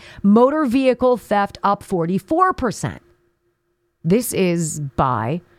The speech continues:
design. This is on purpose. This is wrong. And that brings me to something that is very interesting.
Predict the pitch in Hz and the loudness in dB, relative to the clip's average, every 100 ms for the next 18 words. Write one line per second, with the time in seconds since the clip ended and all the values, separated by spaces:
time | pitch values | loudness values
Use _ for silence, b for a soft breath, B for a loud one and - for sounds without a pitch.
0 | b b b 226 254 294 175 139 151 233 | b b b 0 2 0 -4 -4 2 2
1 | 269 - - - 180 185 185 - - 180 | 2 -2 -10 -6 -2 -2 -6 -10 -4 -2
2 | 156 131 165 185 b b b - 359 247 | -2 -4 -4 -6 b b b -2 0 0
3 | 151 - 208 359 339 277 202 - 165 175 | -2 0 -2 0 0 -2 -4 -8 -2 2
4 | 285 605 571 123 73 - _ _ _ _ | 2 2 0 -2 -8 -20 _ _ _ _
5 | _ _ _ _ _ _ _ - 233 262 | _ _ _ _ _ _ _ -4 -2 -2
6 | 233 226 190 208 208 - 131 123 139 139 | -2 -2 -2 -2 -2 -4 -6 -4 -6 -4
7 | 151 147 131 120 160 247 277 - - - | -4 -4 -4 -4 -4 -6 -10 -14 -14 -18